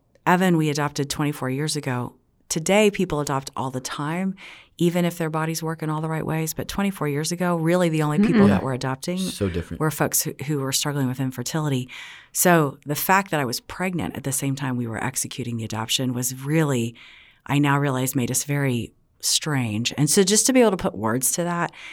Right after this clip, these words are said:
Speaker 1: and then for those words to still resonate with people, that,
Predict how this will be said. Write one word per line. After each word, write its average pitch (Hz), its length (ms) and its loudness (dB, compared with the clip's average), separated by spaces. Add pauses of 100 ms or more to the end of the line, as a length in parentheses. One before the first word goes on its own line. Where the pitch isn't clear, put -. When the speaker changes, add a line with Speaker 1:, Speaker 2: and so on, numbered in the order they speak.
(200)
Speaker 1:
and 151 160 4
then 143 220 4
for 156 160 -2
those 160 220 2
words 143 320 0
to 139 100 0
still 127 220 0
resonate 127 400 -4
with 95 160 -6
people, 143 300 -6
that, 123 160 -8